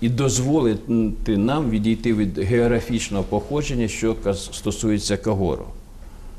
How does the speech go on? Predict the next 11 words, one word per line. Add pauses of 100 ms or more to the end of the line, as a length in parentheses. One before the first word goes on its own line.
(440)
Тому
що
Кагор —
це
православний
наш,
е, (180)
атрибут
при-,
е,
причастя.